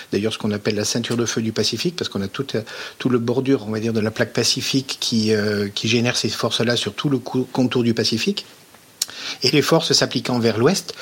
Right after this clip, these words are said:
euh, ont généré un rapprochement, euh, de, de, donc de l'est du Japon vers la plaque, euh, vers la plaque eurasienne. Et ce chevauchement,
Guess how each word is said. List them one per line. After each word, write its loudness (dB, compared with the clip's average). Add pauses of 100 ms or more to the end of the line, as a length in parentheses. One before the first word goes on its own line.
(260)
euh, 2
ont 4
généré 4
un 4
rapprochement, 2 (320)
euh, 4
de, 4
de, 2
donc 2
de 0
l'est 4
du 2
Japon 2
vers 2
la 2
plaque, -2
euh, 0
vers 0
la 4
plaque 0
eurasienne. 0 (340)
Et 2
ce 4
chevauchement, 4